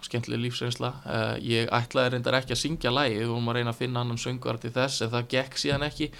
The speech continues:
Eh, og ég, hérna, já, spyr svo þjálfarann hvort að þetta gæti gengið og, og þá var þetta nú einmitt þannig að, að það var í rauninni ekkert mál að við vorum að fara þarna í eitthvað helgafrí þar sem að þessi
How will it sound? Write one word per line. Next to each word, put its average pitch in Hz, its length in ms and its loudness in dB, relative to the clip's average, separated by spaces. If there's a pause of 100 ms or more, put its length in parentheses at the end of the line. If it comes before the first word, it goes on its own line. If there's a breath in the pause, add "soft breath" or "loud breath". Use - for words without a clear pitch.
(1700 loud breath)
Eh, 185 240 8
og 131 320 8
ég, 139 240 8
hérna, 131 300 4
já, 127 140 10 (600)
spyr 143 400 8
svo 139 140 4
þjálfarann 139 420 8
hvort 123 160 0
að 123 140 4
þetta 120 160 -2
gæti 135 280 4
gengið 127 600 0
og, 104 120 4 (500 loud breath)
og 107 180 -2
þá 120 60 6 (160)
var 120 240 10
þetta 107 160 2
nú 107 80 4
einmitt 110 240 2
þannig 110 260 4
að, 101 120 2 (100)
að 101 100 -2
það 104 160 2
var 104 240 4
í 107 60 -4
rauninni 104 260 0
ekkert - 240 -4
mál 107 380 4
að 113 80 -2
við 110 100 0
vorum 107 220 0
að 110 80 -8
fara 113 240 2
þarna 104 100 -2
í 107 80 -2
eitthvað 110 220 -2
helgafrí 113 420 0
þar 113 140 0
sem 113 100 -2
að 110 80 -4
þessi 113 300 0